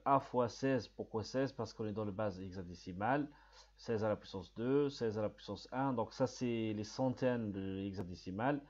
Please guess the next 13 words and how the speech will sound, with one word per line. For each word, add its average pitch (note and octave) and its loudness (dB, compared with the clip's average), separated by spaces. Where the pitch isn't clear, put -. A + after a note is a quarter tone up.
Ça, C#3 2
c'est C3+ 0
les, A2+ 2
euh, G2 2
dizaines B2 2
de F#2 -4
l'hexadécimal. F2+ -2
Et - -4
après, B2 0
ça, - -4
c'est A#2+ -4
les G#2 -4
unités A#2 -4